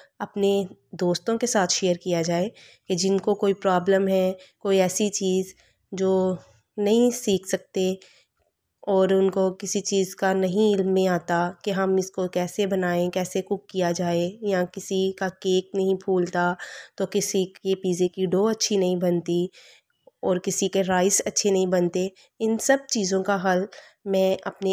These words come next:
इस चैनल पर लेकर आई हूँ जिसका नाम है मीरब कुजीन्स। तो मैं आप लोगों से दरख्वास्त करूँगी कि आप लोग मेरे चैनल्स को सब्सक्राइब कर दीजिए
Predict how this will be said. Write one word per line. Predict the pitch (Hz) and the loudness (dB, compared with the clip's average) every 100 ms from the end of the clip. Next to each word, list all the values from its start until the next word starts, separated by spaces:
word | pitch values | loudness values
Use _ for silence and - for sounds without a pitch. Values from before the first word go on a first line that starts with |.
| - | 0
इस | 240 | -2
चैनल | - 190 175 175 | -2 0 0 0
पर | 175 | 0
लेकर | 175 165 175 | -2 -4 -4
आई | 170 175 | -2 0
हूँ | 233 262 | 0 0
जिसका | - - 175 | -4 -4 -2
नाम | 165 160 | -2 -2
है | 214 | -2
मीरब | 214 170 160 165 | 0 0 -2 -6
कुजीन्स। | 180 170 160 156 - - - - _ _ 208 | -6 -2 -2 -4 -8 -12 -14 -20 _ _ -2
तो | 185 170 165 - - - - - - | 0 0 -2 -8 -18 -20 -20 -20 -8
मैं | 202 190 | -2 0
आप | 180 175 | 0 -2
लोगों | 180 175 | 0 0
से | 170 175 | 0 -2
दरख्वास्त | 175 170 165 - | -2 -2 -4 -4
करूँगी | 185 185 190 269 - - | -2 0 0 -2 -6 -8
कि | 190 | -4
आप | 175 170 185 | -2 -2 -4
लोग | 175 185 | -2 0
मेरे | 175 170 | 0 0
चैनल्स | 170 165 165 - | -2 -2 -2 -2
को | 185 | -4
सब्सक्राइब | 175 - - 165 156 | -4 -8 -8 -6 -6
कर | - 175 | -4 -4
दीजिए | 190 185 226 | -4 0 0